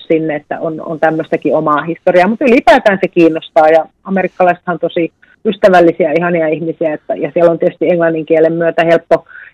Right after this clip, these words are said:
helppo liikkua erilaisissa paikoissa, että tää on ehkä se ollut, mutta että se alku-, alku-, alkuperäinen sysäys ja, ja sitten tota noin, niin, ää, edesmenneen isäni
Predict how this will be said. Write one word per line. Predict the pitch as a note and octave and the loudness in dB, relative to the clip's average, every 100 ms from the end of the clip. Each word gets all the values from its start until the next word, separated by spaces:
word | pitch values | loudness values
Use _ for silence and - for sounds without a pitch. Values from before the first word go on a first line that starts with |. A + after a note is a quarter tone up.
| - | 0
helppo | C4 C4 A#3 | 0 4 6
liikkua | G#3 G3+ - | 6 4 4
erilaisissa | E3 E3 E3 D#3+ D#3+ F3 | 4 6 4 2 -2 -4
paikoissa, | - E3+ F#3 F3 | 0 2 2 -2
että | F3+ F#3 | -2 2
tää | A3 A#3+ | 4 6
on | A#3+ | 4
ehkä | G3+ G#3+ G3 | 2 2 4
se | G3 G3+ | 6 6
ollut, | G3 F#3 | 6 4
mutta | F#3 F3 | 0 -2
että | - F3+ B3+ _ _ _ - - - _ _ _ _ _ _ _ _ _ - - - | 0 0 0 _ _ _ -20 -20 -20 _ _ _ _ _ _ _ _ _ -14 -12 -2
se | - F3 D3+ | 4 6 6
alku-, | F3+ F3+ F#3+ G3 | 6 4 4 4
alku-, | G#3 G3+ G3 F3+ F3 F#3+ | 6 4 6 4 4 2
alkuperäinen | A#3+ B3 A3 G3+ F#3 F3+ F3 E3+ - - - - | 4 4 4 6 6 4 2 -2 -8 -14 -20 0
sysäys | G3+ E3+ E3 D#3+ D#3+ - - - | 2 4 6 6 4 0 -10 0
ja, | D#3+ C#3+ | 2 2
ja | E3 D#3 | 2 0
sitten | E3 D3+ D#3 D3+ | 0 0 -4 -2
tota | D3+ D3+ D3 | -4 -4 -4
noin, | D3+ D3+ | -4 -4
niin, | D3+ D3+ D3+ - F#3+ - | -6 -8 -12 -20 -20 -12
ää, | F3 E3+ E3 | -4 -4 -2
edesmenneen | F3+ F3+ F3 F3+ E3+ E3 D3 | 0 0 0 -2 0 0 0
isäni | E3 E3 E3 D#3 | 0 0 0 -4